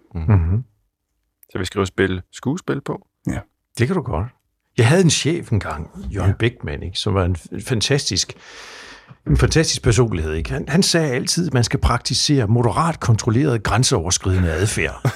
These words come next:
Speaker 2: <laughs> Det, det gjorde han så, ikke? Og nogle gange gjorde han det også på mine vegne, hvor jeg så må sige, "Ja,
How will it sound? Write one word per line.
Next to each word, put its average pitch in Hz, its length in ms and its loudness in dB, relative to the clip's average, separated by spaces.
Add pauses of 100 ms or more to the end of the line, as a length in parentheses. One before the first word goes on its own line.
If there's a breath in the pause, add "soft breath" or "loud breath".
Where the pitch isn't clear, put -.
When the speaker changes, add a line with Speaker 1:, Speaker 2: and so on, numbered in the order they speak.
Speaker 2:
<laughs> 156 1400 0
Det, 185 500 2
det 220 100 2
gjorde 190 240 6
han 135 160 4
så, 101 220 0
ikke? - 140 -2
Og 135 120 4
nogle 196 160 6
gange 156 180 4
gjorde 156 160 4
han 151 100 4
det 120 80 4
også 131 140 0
på 135 80 0
mine 143 280 6
vegne, 107 320 2
hvor 101 120 0
jeg 98 120 2
så 127 100 2
må 120 120 4
sige, 117 340 2
"Ja, 113 80 6